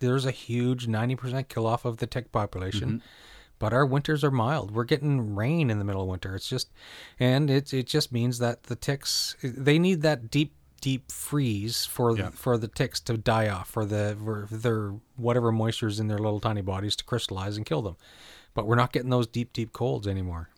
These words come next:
Speaker 2: Well, and that's with the, the grubs and everything in your lawn.
Speaker 1: Yeah.
Speaker 2: If your ground is not freezing as deep as it should,
Speaker 1: The grubs are
Speaker 2: then
Speaker 1: gonna survive.
Speaker 2: the grubs are gonna
Speaker 1: It gets
Speaker 2: survive
Speaker 1: that much
Speaker 2: 'cause they're
Speaker 1: worse.
Speaker 2: down just that,
Speaker 1: Yeah.
Speaker 2: that deep enough that th-, it's,
Speaker 1: Yeah.
Speaker 2: it's not doing the job.
Speaker 1: Yeah.
Speaker 2: You know, and that's,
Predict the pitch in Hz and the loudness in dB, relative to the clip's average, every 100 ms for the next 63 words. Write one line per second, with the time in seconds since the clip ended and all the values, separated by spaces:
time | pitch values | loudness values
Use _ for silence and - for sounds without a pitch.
0 | - 156 165 151 180 226 - 175 151 139 | 0 2 4 2 2 0 -2 -2 2 2
1 | 127 117 - 110 101 113 123 127 127 131 | 4 0 -2 -6 0 2 2 2 0 2
2 | 139 135 123 113 104 98 104 156 180 _ | 0 0 0 0 0 -2 -2 -2 -6 _
3 | _ 147 143 - - 127 165 156 151 151 | _ 8 8 6 -2 0 2 6 6 8
4 | 135 123 113 120 - - 127 120 110 107 | 6 4 2 0 -2 -4 0 0 2 0
5 | 95 90 107 104 104 92 - - 110 143 | 0 -4 -6 -2 -4 -4 -4 -2 -2 -4
6 | _ _ _ _ - 120 117 101 113 107 | _ _ _ _ -6 2 2 4 4 4
7 | 107 113 113 110 113 123 110 107 120 127 | 4 4 4 4 4 4 2 2 2 2
8 | 127 131 - - 107 113 107 110 107 110 | 0 2 2 2 2 0 4 2 4 4
9 | 123 120 - 120 - - 117 127 131 - | 2 -2 -4 -4 -4 -6 0 0 0 -4
10 | 143 151 165 139 120 104 107 101 101 120 | -4 0 0 0 -2 -6 -10 -8 0 2
11 | 110 104 - 104 110 113 113 113 110 123 | 2 0 -4 -4 -4 -4 -4 -4 -6 -10
12 | - - 117 104 - _ _ _ - 104 | -12 -8 -2 -2 -4 _ _ _ -6 -2
13 | 104 107 107 - | -2 -2 -4 -8